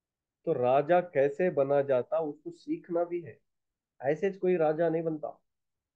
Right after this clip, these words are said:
मैं कल एक फिल्म देख रहा था, फिल्म ऐसा आज मेरा क्या कि मूड आउट था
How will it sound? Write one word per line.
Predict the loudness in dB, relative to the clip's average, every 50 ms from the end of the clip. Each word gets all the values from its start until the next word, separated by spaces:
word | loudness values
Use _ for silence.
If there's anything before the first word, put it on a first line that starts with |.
| _ _ _ _ _ _ _ _ _ _ _ _ _ _ _ _ _ _ _ _ _ _ _ _ _ _ _ _ _ _
मैं | 0 2 2 2 4
कल | 4 4 4
एक | 2 0 -2
फिल्म | 0 0 2 2 2
देख | 0 -2 -2 -2
रहा | -2 -2
था, | -2 -4
फिल्म | -4 -2 -4 -4 -4 -6 -10 -16 _ _ _ _ _ _ _ _ _ _ _ _ _ _ _ _ _ _ _ -6
ऐसा | -4 2 2 2
आज | 2 4
मेरा | 2 4 4 4 2
क्या | 2 0 -2
कि | -2 -2 -6 -4
मूड | -2 0 0 2
आउट | 2 0 0 -2
था | -4 -4 -4